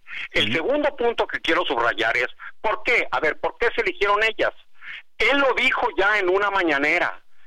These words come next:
Speaker 1: Dijo, "Espero tener tino en, en, en la elección, porque la vez pasada me equivoqué con dos", se-,
Speaker 2: Ujú.
Speaker 1: refiriéndose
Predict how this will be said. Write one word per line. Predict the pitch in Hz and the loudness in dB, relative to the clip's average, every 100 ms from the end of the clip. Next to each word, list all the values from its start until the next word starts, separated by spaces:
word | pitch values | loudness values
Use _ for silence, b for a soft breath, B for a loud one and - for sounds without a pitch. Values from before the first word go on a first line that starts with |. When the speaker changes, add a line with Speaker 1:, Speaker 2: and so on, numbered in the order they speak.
| - | -12
Speaker 1:
Dijo, | 330 170 | -4 -2
"Espero | 139 - 220 233 233 - b - | -2 -2 2 2 2 -2 b -6
tener | - 151 185 190 - | -2 2 2 0 -4
tino | - 240 220 170 170 175 - - - | -2 0 2 2 2 -2 -8 -16 -8
en, | - 156 180 196 - | 0 2 2 0 -2
en, | - 151 - | 0 0 -2
en | 170 139 131 | -2 2 4
la | 123 | 4
elección, | 120 120 - 139 143 160 | 2 0 0 2 2 2
porque | - - - 104 B B | 0 -2 0 -2 B B
la | - 117 | 0 2
vez | 156 - | 2 0
pasada | - - 175 180 | -2 2 4 4
me | 180 156 | 2 0
equivoqué | 127 120 117 - 170 - | 0 0 0 0 -2 0
con | - 160 151 | -2 -2 0
dos", | 202 202 - - - B B - | 2 4 4 2 -2 B B -4
se-, | - 107 | -2 0
Speaker 2:
Ujú. | 117 | 0
Speaker 1:
refiriéndose | 131 147 123 156 165 180 - 190 | 2 2 2 0 0 0 0 -2